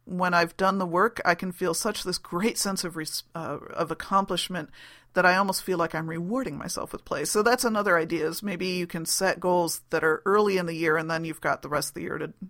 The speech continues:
just hang out and have fun. Um, now, speaking of your goals, the guy on the website suggested not sharing them with anybody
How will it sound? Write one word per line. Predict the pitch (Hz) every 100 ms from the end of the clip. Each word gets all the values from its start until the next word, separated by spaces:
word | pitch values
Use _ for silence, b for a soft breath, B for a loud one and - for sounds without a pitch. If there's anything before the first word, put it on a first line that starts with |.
| _
just | - - - -
hang | 240
out | 240
and | 208
have | 208
fun. | 208 330 - - B B B B B B B B -
Um, | 214 214 - - -
now, | 240
speaking | 240 - 339 349 339
of | 233 190 - -
your | 185
goals, | 165 156 175 - - _ _ _ _ _ _ _ _ _ - 170
the | 208
guy | 262 339
on |
the | 233
website | 208 233 226 185 -
suggested | 185 190 190 190
not | 196 233 -
sharing | 214 208 196
them | 170
with | 170
anybody | 151 151 147 165 208